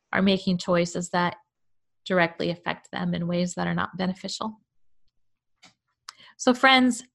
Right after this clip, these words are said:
as I wrap up this podcast, I want to encourage you, what are you doing that is not beneficial? It's permissible, you can, 'cause you're an adult. You're right, you can do those things, but is it beneficial?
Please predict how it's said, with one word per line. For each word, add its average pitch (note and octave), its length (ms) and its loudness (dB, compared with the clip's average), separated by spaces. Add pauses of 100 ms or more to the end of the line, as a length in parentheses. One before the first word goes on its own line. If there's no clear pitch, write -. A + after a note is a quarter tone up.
(440)
as B3 120 6
I A#3 100 6
wrap C4+ 280 6
up F4 200 4
this B3 180 4
podcast, B3+ 580 4
I G3+ 80 4
want G3 160 4
to G3+ 60 4
encourage F#3+ 500 0
you, F3 320 -4 (400)
what C4 220 4
are D#4 40 6
you B3+ 200 4
doing F#3+ 320 2
that F3+ 180 2
is F3+ 180 -2
not F3 240 0
beneficial? F3+ 680 -6 (560)
It's G#3 120 0
permissible, B3+ 540 2
you G#3+ 140 0
can, D4+ 380 0
'cause B3 120 -2
you're C#4 100 2
an C#4 100 -4
adult. C4+ 420 4 (280)
You're F4 180 0
right, G#3 300 6
you A3 140 -2
can C#4+ 120 -4
do A3+ 140 2
those F3+ 220 0
things, F#3+ 280 0
but - 200 -2
is A#3 120 2
it C4 100 2
beneficial? A3 680 0